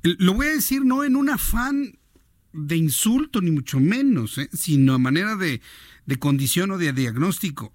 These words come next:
Yo no dudaría que el señor, por su edad, esté ya transitando por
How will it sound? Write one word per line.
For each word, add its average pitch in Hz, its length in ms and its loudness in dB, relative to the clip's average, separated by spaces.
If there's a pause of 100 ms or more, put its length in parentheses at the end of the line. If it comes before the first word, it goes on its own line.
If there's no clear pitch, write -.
Yo 139 260 -2
no 247 120 2
dudaría 180 440 -2
que 196 140 -2
el 147 80 -4
señor, 143 280 -2
por 160 160 -4
su 139 160 -4
edad, 131 440 -2 (400)
esté 170 320 -4
ya 196 100 -2
transitando 160 760 -2
por 135 280 -2